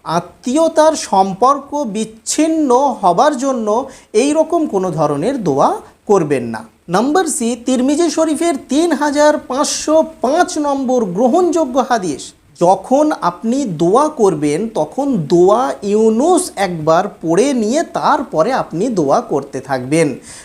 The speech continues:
"লা ইলাহা ইল্লা আনতা সুবহানাকা ইন্নী কুনতু মিনাজ জালিমিন।"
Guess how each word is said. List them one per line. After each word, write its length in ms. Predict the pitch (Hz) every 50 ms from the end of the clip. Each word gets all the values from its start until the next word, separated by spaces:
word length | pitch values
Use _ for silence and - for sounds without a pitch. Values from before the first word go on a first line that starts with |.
| - -
"লা 440 | 160 165 190 214 233 262 269 269 269 -
ইলাহা 640 | 185 180 185 208 226 247 226 226 254 262 277 330 - -
ইল্লা 400 | - 208 214 226 226 226 233 240 247 233 -
আনতা 640 | 180 180 202 226 247 247 240 240 247 262 269 277 330 - - - _
সুবহানাকা 1120 | - - - 233 214 185 180 - - - 202 240 262 269 269 269 269 269 277 269 285 294 311 302 - _ _ -
ইন্নী 640 | 262 277 294 285 277 247 233 233 233 240 247 254 240 -
কুনতু 680 | 247 254 285 302 302 294 240 - 240 220 233 - 202 - - -
মিনাজ 360 | 190 196 208 247 302 294 226 180 165
জালিমিন।" 680 | 170 175 170 165 160 160 160 165 180 214 233 220 180 139